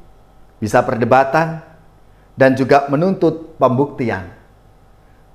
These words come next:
Oleh karena itu, penampakan Kristus bagi dua murid yang ke Emmaus itu adalah bukti otentik tak terbantahkan tentang peristiwa kebangkitan.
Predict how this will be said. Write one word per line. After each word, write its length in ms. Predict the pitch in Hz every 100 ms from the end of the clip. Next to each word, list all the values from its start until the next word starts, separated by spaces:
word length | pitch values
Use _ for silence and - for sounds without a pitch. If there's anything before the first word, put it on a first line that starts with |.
| -
Oleh 240 | 143 156 151
karena 320 | 127 123 127
itu, 400 | 156 - 95 87 95 - _ - - - - _ -
penampakan 640 | 120 143 160 160 160 156
Kristus 440 | 156 156 - 165 -
bagi 600 | 127 123 123 123 123 117 -
dua 280 | 127 135 135
murid 480 | 135 135 139 139 117
yang 240 | 117 117
ke 80 | 135
Emmaus 480 | 123 120 120 117 -
itu 520 | 143 - 117 113 - - - _ _ -
adalah 640 | 127 123 117 117 - - - - -
bukti 560 | 156 165 - 165 170
otentik 800 | 151 127 131 135 135 131 135 - - - -
tak 320 | 131 135 -
terbantahkan 1120 | 127 113 113 113 127 127 - 131 120 123 120
tentang 560 | 127 120 127 123 117 113
peristiwa 800 | 123 117 - 120 113 104 104 -
kebangkitan. 880 | 107 101 131 127 107 101 87 -